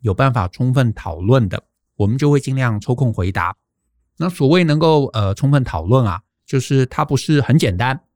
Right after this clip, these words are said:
啊，我一句话可能就讲完了啊。有些题目很简单，我一句 yes or no 啊，或者是这个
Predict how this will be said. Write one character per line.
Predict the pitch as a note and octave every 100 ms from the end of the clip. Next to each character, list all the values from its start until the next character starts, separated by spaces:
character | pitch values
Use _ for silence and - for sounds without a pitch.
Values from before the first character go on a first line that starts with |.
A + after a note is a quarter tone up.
| _
啊， | -
我 | F#2 G#2+
一 |
句 | C3 D3+
话 | E3 C#3 -
可 | -
能 | F2+
就 | A#2
讲 | A2 D2+
完 | D#2 D2+
了 | F#2+ G#2+ _ _ -
啊。 | F#2+
有 | G2
些 | A#2+ C#3
题 | -
目 | B2
很 | G#2+ A2
简 | G2
单， | F2 G2+ G#2
我 | F#2
一 |
句 | G2+ A#2
yes | B2 A#2+ -
or | F#2+
no | G#2+ D#3+ - _ _ _
啊， | - E2+
或 | B2+
者 | A#2
是 | A2+ - B2+
这 | A#2
个 | A#2 G#2+ G2+ G#2